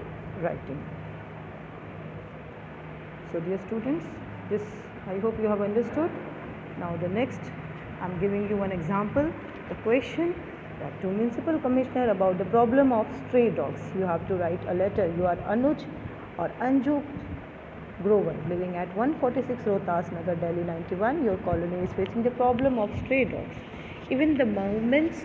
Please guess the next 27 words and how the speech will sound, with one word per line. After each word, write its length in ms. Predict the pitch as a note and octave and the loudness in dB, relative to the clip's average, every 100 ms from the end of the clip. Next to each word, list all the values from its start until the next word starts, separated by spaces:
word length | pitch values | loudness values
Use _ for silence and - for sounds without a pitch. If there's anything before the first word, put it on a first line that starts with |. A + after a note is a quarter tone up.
| - | -2
of 120 | G3+ - | -2 -2
its 240 | G3 - | -4 -2
residents 500 | F3+ F3 F#3 F#3 G3 | -2 -2 -2 -2 -2
have 280 | - F3+ D#3 | -2 -2 0
become 300 | E3+ - F3 E3 | -2 -2 -4 4
risky, 420 | B3 D4 - D4+ | 4 4 2 0
especially 600 | D4 - F#3 F3 F3 G3 | 2 0 0 0 0 0
in 100 | F#3 | 0
the 160 | - C#4+ | 0 0
evenings. 420 | D4 B3 D3+ - - - - - - | 2 2 0 -4 -8 -8 -10 -10 -12
Stating 640 | - - E4 F4 F#4+ F#4 | -4 4 4 6 6 6
the 80 | B3+ | 6
difficulties, 840 | F#3 F#3 D3+ D3+ C#3 C#3 C#3+ - - - - - - | 4 -2 -2 -4 -2 -4 -4 -10 -12 -12 -12 -12 -8
write 320 | E3+ F#3+ B3+ C#4+ | 0 2 4 4
a 60 | |
letter 320 | A3+ E3+ - | 4 2 0
in 160 | E3 E3+ | 0 0
about 240 | E3 F3 | -2 -2
hundred 460 | - B3 B3+ D4 G#3 | 0 2 4 4 2
words 220 | E3+ - - | -2 -2 -2
to 80 | |
the 100 | F3+ | 2
municipal 500 | F3+ G#3 A3+ C4+ C#4+ | 4 4 4 2 2
authorities 520 | A3 - E3+ E3 F3+ E3+ | 0 0 -2 0 0 0
of 180 | D#3 | -2
your 120 | E3+ F3 | -2 0
city 360 | G#3+ G#3+ G3 | -2 -2 -4